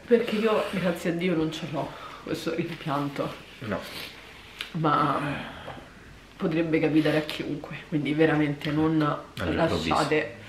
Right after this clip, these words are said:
Speaker 1: passare neanche un giorno e non incaponitevi sulle cretinate, non litigate per cretinate,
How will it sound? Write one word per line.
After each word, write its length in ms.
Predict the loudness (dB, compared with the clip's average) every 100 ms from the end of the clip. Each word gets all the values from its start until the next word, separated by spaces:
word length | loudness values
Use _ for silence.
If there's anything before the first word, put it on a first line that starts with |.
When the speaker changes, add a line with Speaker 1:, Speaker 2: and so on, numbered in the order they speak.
| -14 -14 -14 -12
Speaker 1:
passare 440 | -10 -6 -4 -2 0
neanche 300 | -2 -4 -4
un 160 | -4 -2
giorno 600 | 0 0 0 -2 -4 -4
e 80 | -4
non 540 | 0 2 4 4 2
incaponitevi 1080 | 0 -4 -4 0 2 4 4 2 0 -2 -6 -10
sulle 560 | -4 -2 0 -2 -4
cretinate, 840 | -6 -2 -2 0 0 0 -2 -4 -2
non 220 | 2 2
litigate 600 | 2 2 2 2 2 0
per 200 | -2 -4
cretinate, 800 | -2 -2 -2 0 0 0 0 -4